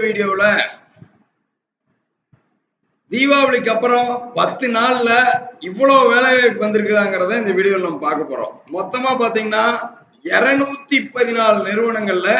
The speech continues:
தீபாவளி முடிஞ்சு கடந்த பத்து நாட்கள்ல வேலை வந்திருக்குது. இதெல்லாம் சற்று முன் வந்த வேலை வாய்ப்புகள். இருபதாயிரத்துல இருந்து நாற்பத்தஞ்சாயிரம் வரைக்கும் சம்பளத்துல உடனடி வேலை வாய்ப்பு இருக்குது.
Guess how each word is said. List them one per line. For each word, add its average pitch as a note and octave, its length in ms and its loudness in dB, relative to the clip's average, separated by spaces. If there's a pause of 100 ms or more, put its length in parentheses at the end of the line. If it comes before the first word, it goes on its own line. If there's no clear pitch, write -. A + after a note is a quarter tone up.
(280)
தீபாவளி A#3+ 680 0 (120)
முடிஞ்சு A3+ 380 -4 (560)
கடந்த F3+ 280 -4 (140)
பத்து F3 340 -6
நாட்கள்ல G3+ 400 -2 (120)
வேலை F3 200 -2
வந்திருக்குது. D#3+ 460 -4 (800)
இதெல்லாம் G#3 360 2 (120)
சற்று G#3 420 -2
முன் B3 180 -2 (120)
வந்த G#3 160 0 (160)
வேலை G#3 260 4
வாய்ப்புகள். C3 400 -4 (1160)
இருபதாயிரத்துல B3 640 2
இருந்து B3+ 220 0
நாற்பத்தஞ்சாயிரம் G#3+ 840 2
வரைக்கும் G#3+ 300 2
சம்பளத்துல G3 400 0 (400)
உடனடி A#3+ 480 4
வேலை G#3 240 4
வாய்ப்பு G3 240 0
இருக்குது. F3+ 260 2